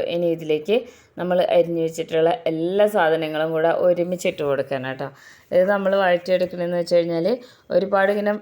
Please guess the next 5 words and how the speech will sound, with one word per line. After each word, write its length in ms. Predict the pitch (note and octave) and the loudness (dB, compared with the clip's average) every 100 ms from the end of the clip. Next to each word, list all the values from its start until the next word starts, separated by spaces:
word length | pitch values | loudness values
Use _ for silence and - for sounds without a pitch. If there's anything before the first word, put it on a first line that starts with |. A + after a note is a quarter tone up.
| - | -4
ആ, 40 | F3+ F3 E3 F3+ | 0 0 0 0
വെന്ത് 360 | F#3 F#3 F#3 G#3 - | 0 -2 0 0 2
ഉടഞ്ഞിങ്ങനെ, 840 | F#3+ F#3+ F#3 G3 G#3 A3 G#3+ G3 G3 G3+ - | 0 2 0 -2 -2 -2 -2 -2 -2 -6 -6
ആ, 20 | F3+ E3+ E3 - | -4 -2 -4 0
പോവാത്ത 440 | F#3 F3 E3+ F3+ | 2 4 2 -2